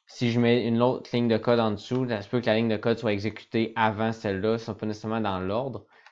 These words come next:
Donc, c'est, ça, c'est à tenir en compte lorsqu'on fait de la programmation en, euh,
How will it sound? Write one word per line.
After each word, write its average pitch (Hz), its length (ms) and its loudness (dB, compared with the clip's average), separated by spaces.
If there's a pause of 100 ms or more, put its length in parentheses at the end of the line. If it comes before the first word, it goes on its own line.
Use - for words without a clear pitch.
(140)
Donc, 101 160 -6
c'est, 110 180 -4 (120)
ça, 127 100 -2
c'est 123 100 -4
à 110 80 0
tenir 113 200 -4
en 101 160 -2
compte 143 420 -4
lorsqu'on 107 300 -6
fait 127 100 -6
de 117 60 2
la 110 40 2
programmation 101 600 -4 (560)
en, 113 220 -2 (140)
euh, 98 420 -2